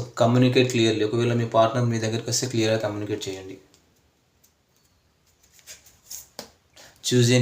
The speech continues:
new direction. So, ఈ రిలేషన్‌షిప్‌లో ఒక న్యూ డైరెక్షన్‌లో మీరు వర్క్ చేయండి, ఖచ్చితంగా సక్సెస్ వస్తుంది. ఒకవేళ మీ పార్ట్నర్ మీ దగ్గ-, మీకు, మీ కమిట్మెంట్ ఇవ్వకపోతే మీరు move on అయిపోయి ఇంకొక న్యూ డైరెక్షన్‌లో వర్క్ చేయండి.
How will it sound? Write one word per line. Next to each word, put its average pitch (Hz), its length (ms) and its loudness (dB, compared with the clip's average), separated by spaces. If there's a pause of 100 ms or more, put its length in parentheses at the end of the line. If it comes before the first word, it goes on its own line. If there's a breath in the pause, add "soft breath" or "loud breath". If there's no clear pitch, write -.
new 117 180 0
direction. 107 360 -4 (500 loud breath)
So, 127 80 0 (120)
ఈ 120 120 6
రిలేషన్‌షిప్‌లో 127 680 2
ఒక 123 160 0
న్యూ 120 100 0 (100)
డైరెక్షన్‌లో 117 480 0
మీరు 113 160 -4
వర్క్ 104 200 -6
చేయండి, 98 300 -4 (160)
ఖచ్చితంగా 117 480 -4
సక్సెస్ 110 320 -8
వస్తుంది. 101 300 -6 (380 loud breath)
ఒకవేళ 117 260 0 (100)
మీ 120 60 2 (100)
పార్ట్నర్ 123 380 4
మీ 120 120 2
దగ్గ-, - 220 -6
మీకు, 117 180 -2 (300)
మీ 117 160 -4
కమిట్మెంట్ 120 420 2
ఇవ్వకపోతే 120 440 -2 (600 soft breath)
మీరు 117 160 0 (180)
move 120 200 4
on 117 120 2
అయిపోయి 120 260 0 (140)
ఇంకొక 117 280 0
న్యూ 113 180 0
డైరెక్షన్‌లో 120 380 -2
వర్క్ 95 180 -8
చేయండి. 90 220 -14